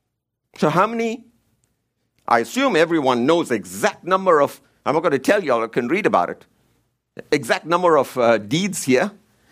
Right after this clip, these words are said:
and it, this is not complete, and things like these. So how is fighting the spiritual battle when we don't even recognize about sin?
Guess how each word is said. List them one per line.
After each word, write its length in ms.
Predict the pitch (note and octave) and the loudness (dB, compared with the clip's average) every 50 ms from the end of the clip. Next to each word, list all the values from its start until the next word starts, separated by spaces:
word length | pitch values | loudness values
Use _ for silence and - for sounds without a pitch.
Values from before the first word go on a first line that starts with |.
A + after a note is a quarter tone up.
| _ _ - | _ _ -2
and 160 | - D3+ D#3+ | 0 2 2
it, 160 | D#3 B2 A2 | 2 0 2
this 160 | A3 A#3 A#3 | -2 -2 0
is 100 | - C#3+ | 0 -2
not 240 | C#3 F#3+ G3 F#3+ - | 0 0 0 -2 -4
complete, 520 | - D3 C#3+ - C#4+ C4 G#3+ - - - - - | -10 -8 -6 -4 -2 -2 -2 -4 -8 -10 -4 -2
and 360 | E3+ F#3+ F#3 F#3+ G3+ G3 - _ _ _ _ _ _ _ _ _ _ _ _ _ _ _ _ _ _ _ - | 0 0 0 -2 -4 -6 -10 _ _ _ _ _ _ _ _ _ _ _ _ _ _ _ _ _ _ _ 0
things 400 | - E3+ F3 F3 F3+ E3+ - - | 0 2 2 2 -2 -4 -6 -4
like 340 | - A2+ C3+ C#3+ D3 G#2+ F#2+ | -2 0 0 0 0 -2 -10
these. 380 | - G#2 F#2+ E2+ E2+ - - - - - - _ _ _ _ _ _ _ _ _ _ _ _ _ _ _ _ _ _ _ _ _ _ _ _ _ _ _ _ _ _ _ _ _ _ _ _ _ _ _ - | -12 -10 -10 -10 -14 -18 -20 -20 -20 -20 -20 _ _ _ _ _ _ _ _ _ _ _ _ _ _ _ _ _ _ _ _ _ _ _ _ _ _ _ _ _ _ _ _ _ _ _ _ _ _ _ -4
So 140 | - C3 B2 | 0 0 4
how 220 | D3 F#3+ A3 B3 | 4 4 2 2
is 180 | C4 - - - _ _ | 0 -4 -6 -8 _ _
fighting 420 | - D3+ D#3 F3 D#3+ F3 F3+ F3 E3 | 0 2 2 2 0 -4 -6 -6 -4
the 80 | D#3+ | -4
spiritual 640 | C#3+ - - - - C#3 C#3+ D3 D3 - E3 D#3 D#3 | -6 -6 -6 -2 -2 0 0 0 -2 -4 -4 -4 -6
battle 500 | F3+ - - A2 F#2+ - - A#2+ A#2+ - - - - - - | -6 -4 -2 -2 -2 -2 -4 -8 -8 -8 -12 -20 -20 -8 -2
when 160 | D3 D3 C#3 | 0 2 2
we 100 | C3+ B2 | 2 0
don't 360 | G#2 F#2 E3 E3+ F3 F3 D3+ | 2 2 2 2 2 0 -4
even 360 | - E3 D#3 C#3+ D3+ D3 C3 | -4 -4 -4 -2 -2 -4 -2
recognize 760 | G#2 G2+ A#2+ C#3+ C#3 - - A#2 G#2 F2+ F2 G2 G#2 - - - - - _ _ - | -2 0 2 0 0 0 -6 -8 -6 -6 -6 -6 -8 -10 -14 -20 -20 -20 _ _ -2
about 320 | A#2 G2 G#2+ G2 F#2 - | 0 0 0 0 -2 -4
sin? 320 | - - C#3 A2 D2+ C#2 | -8 -4 -4 -4 -4 -6